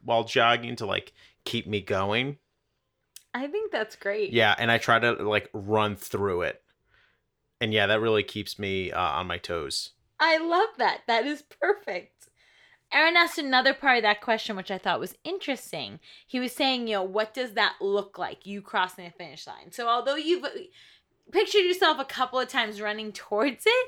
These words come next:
Speaker 1: I wish everyone could see you mimic running.
Speaker 2: <laughs>
Speaker 1: It looks so much fun when you do it.
Speaker 2: <laughs>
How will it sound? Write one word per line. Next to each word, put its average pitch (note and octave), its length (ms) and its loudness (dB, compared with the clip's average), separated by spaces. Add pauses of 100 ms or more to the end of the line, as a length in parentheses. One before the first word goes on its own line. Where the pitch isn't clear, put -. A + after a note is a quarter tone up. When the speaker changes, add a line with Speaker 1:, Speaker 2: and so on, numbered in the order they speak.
Speaker 1:
I A2+ 60 2
wish B2+ 220 4
everyone A#2 380 2
could G#2 140 -14
see G#2+ 220 -4
you G2+ 140 -4
mimic G2 400 -4
running. E4 340 2
Speaker 2:
<laughs> - 1400 0
Speaker 1:
It B2 60 -2
looks C3+ 220 4
so C#3 160 6
much C3 200 4
fun A2+ 200 2
when G#2 140 -2
you A2 140 -2
do B4 120 4
it. - 260 2
Speaker 2:
<laughs> A#4 120 8